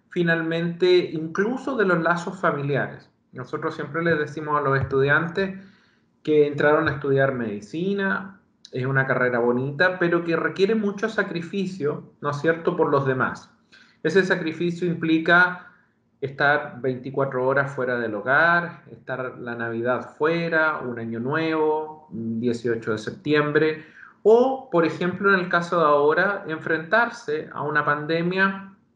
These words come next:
desconocida, ¿no es cierto?, peligrosa, pero que finalmente es la vocación la que nos mueve ir a atender a los pacientes y hace, de alguna manera, dejar muchas de nuestras cosas de lado.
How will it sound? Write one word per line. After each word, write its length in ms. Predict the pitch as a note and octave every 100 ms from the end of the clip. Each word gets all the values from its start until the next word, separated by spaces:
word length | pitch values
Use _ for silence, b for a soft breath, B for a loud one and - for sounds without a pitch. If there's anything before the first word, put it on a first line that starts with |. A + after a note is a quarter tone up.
| _
desconocida, 1080 | G2 - A#2 A#2+ C3+ - A3 F#3+ E3 E3+ - _ _ _ _ _ _ -
¿no 140 | A2+
es 60 | A#2
cierto?, 400 | C#3+ C3+ C#3 C3
peligrosa, 840 | A2+ G#2+ A#2 E3 G3 F#3+ A3+ A3+ B B B
pero 200 | E3+ F3+
que 100 | F#3
finalmente 640 | F#3+ F3 F3 F3+ F#3 F#3+
es 40 | G3
la 120 | F3
vocación 720 | D#3 C#3+ C3+ - D3+ D#3+ E3+
la 120 | C#3+
que 80 | C#3
nos 180 | B2+ A#2
mueve 480 | B2+ C3+ C#3 D3 D3 C#3
ir 200 | C3+ D3+
a 40 |
atender 440 | C#3+ B2 B2 B2
a 40 | C3+
los 120 | C#3
pacientes 760 | - C3+ D3 B2 B2 F3+ F3+ F3+ B B B
y 140 | D3
hace, 360 | D3 D3 F3+ E3
de 100 | C#3
alguna 280 | C3 C#3+
manera, 480 | C#3+ C#3 C3+ C#3 D3
dejar 480 | B2+ - C#3+ C#3 C3+
muchas 520 | D3 G3+ A#3 - B2+
de 60 | B2+
nuestras 400 | C3 C3 C#3 C#3
cosas 320 | D3 - C3+
de 100 | B2+
lado. 380 | A#2 E2+ - -